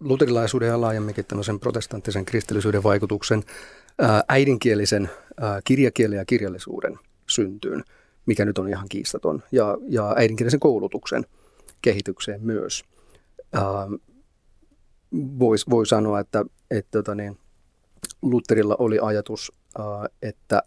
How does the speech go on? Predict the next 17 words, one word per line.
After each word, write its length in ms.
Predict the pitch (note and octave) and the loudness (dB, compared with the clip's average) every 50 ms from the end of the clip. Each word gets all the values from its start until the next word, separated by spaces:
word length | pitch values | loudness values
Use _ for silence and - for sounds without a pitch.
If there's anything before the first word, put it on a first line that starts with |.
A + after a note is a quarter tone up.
| _ _ | _ _
kaikkien, 560 | - G#2+ G#2 - - _ - G#2+ G2 G2 - - _ _ _ _ _ _ _ _ _ _ - | -6 -6 -6 -6 -10 _ -8 -6 -6 -6 -8 -12 _ _ _ _ _ _ _ _ _ _ 2
ensinnäkin 320 | D3+ A2+ - A2 G#2 G2 | 2 2 2 0 -2 2
tämä 160 | - G#2 G#2 G#2 | 2 2 4 4
ajatus, 260 | G#2+ G#2 - F#2 - | 2 0 -2 -2 -4
että, 200 | F#2+ - - G2 G2 - - _ _ _ _ _ _ _ _ _ _ _ _ _ _ - - - - _ A2 | -6 -2 0 -2 -2 -2 -6 _ _ _ _ _ _ _ _ _ _ _ _ _ _ -10 -10 -10 -8 _ -4
äh, 60 | G#2 G2 G2 G2 G2+ - | -4 -4 -4 -4 0 2
yleisestä 360 | C3 B2 G#2+ A2 G2+ - - | 2 4 4 2 0 -4 -4
pappeudesta, 640 | - G2 - - - A#2+ A#2+ B2+ C3 - - C3+ - - _ _ _ _ _ _ _ _ _ _ - | -4 -4 -4 0 0 0 0 0 -2 -2 -2 -4 -4 -4 _ _ _ _ _ _ _ _ _ _ -4
että 400 | A2+ G2 - _ _ G#2 G2 - - _ | -4 -4 -4 _ _ -6 -6 -6 -8 _
kaikki 460 | - G2+ G2 G2 - _ - G#2 - - _ _ _ _ _ _ _ _ _ _ | -6 -6 -6 -6 -10 _ -8 -8 -8 -8 _ _ _ _ _ _ _ _ _ _
itse 380 | C3 A#2+ - - - - - - | 2 2 2 2 2 2 2 2
myös 360 | - A#2 G#2+ G#2 G2+ F#2+ - - | 2 -2 -2 -2 -2 -4 -2 -2
oppivat 380 | A2+ G2+ - - G2+ F#2+ F#2 - _ | -2 -4 -2 -6 -8 -8 -8 -8 _
tuntemaan 580 | A2 G#2 G2+ F#2 F#2+ F#2 F#2 F#2 F2+ F#2 F#2 - _ _ _ _ | -6 -6 -4 -4 -6 -6 -6 -6 -6 -8 -10 -12 _ _ _ _
sen, 340 | - - - F2+ F2 - - - _ - - | -12 -10 -10 -10 -12 -14 -16 -16 _ -14 -10
äh, 260 | E2+ D#2 D2 - - - | -8 -8 -8 -8 -12 -12
sanoman. 480 | - - - F#2 G#2 A#2+ B2+ C#3+ D3+ D#3 | -10 -4 -2 -2 0 0 0 -2 -4 -4